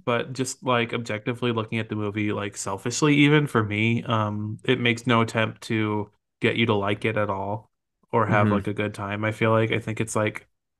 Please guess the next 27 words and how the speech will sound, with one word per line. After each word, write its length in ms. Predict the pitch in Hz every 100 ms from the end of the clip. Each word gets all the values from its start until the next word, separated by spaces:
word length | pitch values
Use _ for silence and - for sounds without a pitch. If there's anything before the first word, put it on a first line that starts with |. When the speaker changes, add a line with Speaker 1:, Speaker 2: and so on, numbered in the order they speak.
| _ _ _ -
Speaker 1:
very 220 | 123 127
indulgent, 600 | 123 113 101 107 135 - - _
you 120 | - 151
know, 180 | 156
which 200 | 147 131
I 60 | 131
normally 300 | 127 135 151
don't 180 | 151 123
like 220 | 107 101
in 100 | 123
movies 420 | 127 135 143 139
because 200 | - 117
they 80 | 113
don't 300 | 110 113 -
hit 260 | - 120 -
for 140 | 147
me. 220 | 143 147
Like, 180 | 127 113
you 80 | 117
can 180 | 113 110
feel 420 | - 110 107 107
how, 520 | 107 107 104 101 104 _ _ _ _ _ _ _ _
um, 520 | - 110 104 101 104 - _ _ _ _ _ _ _ _ _ -
Speaker 2:
Self-serving. 680 | - 117 - 107 104 127
Speaker 1:
isolated, 480 | 127 135 135 143 - -
Speaker 2:
Yeah. 180 | -
Speaker 1:
yeah, 320 | 113 117 107